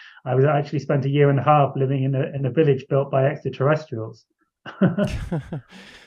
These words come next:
Speaker 2: So, and going back to your story where it li-, it links back to extraterrestrials as well. So you, so you channel the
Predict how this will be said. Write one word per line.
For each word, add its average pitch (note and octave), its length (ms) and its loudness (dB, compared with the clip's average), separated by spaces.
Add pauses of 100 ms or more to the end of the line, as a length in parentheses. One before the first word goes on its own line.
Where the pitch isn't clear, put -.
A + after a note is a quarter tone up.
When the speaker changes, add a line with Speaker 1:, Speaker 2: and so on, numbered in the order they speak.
Speaker 2:
So, E3+ 420 -2 (1300)
and D3 200 0
going F3 260 0
back G3 220 -4
to F3 120 -6
your B2 140 -2
story G#2+ 340 -2
where G#2+ 180 0
it - 100 -4
li-, A#2+ 160 -2
it G#2+ 120 0
links G#2+ 240 -6
back D#3 260 -2
to - 140 -6
extraterrestrials A2+ 1000 -8
as A2 100 -12
well. C3 320 -4 (220)
So - 160 -4
you, D#3+ 320 -4
so D3+ 100 -10
you E3+ 160 -10
channel D3+ 720 -10
the B2 720 -6